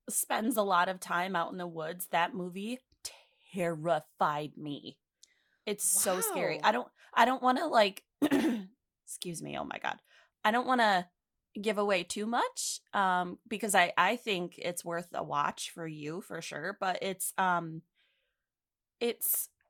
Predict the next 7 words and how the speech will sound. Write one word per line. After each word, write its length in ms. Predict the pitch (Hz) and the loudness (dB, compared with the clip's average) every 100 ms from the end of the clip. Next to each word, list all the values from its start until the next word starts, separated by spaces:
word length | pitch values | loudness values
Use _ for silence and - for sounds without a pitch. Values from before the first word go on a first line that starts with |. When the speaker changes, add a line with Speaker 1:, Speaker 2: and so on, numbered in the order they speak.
| - | -14
Speaker 1:
real 580 | 202 190 214 208 185 170 | -8 -4 0 2 2 0
horror. 560 | - 160 139 - - - _ | -2 -2 -2 -6 -8 -12 _
It's 240 | 202 190 - | -4 -4 -2
not, 300 | 202 190 - | 0 0 0
like, 240 | 190 175 | -4 -2
supernatural 720 | - 196 175 165 139 - 170 | -4 -4 -4 -2 -2 -2 -8
horror. 480 | 151 - 80 85 175 | -8 -8 -8 -10 -10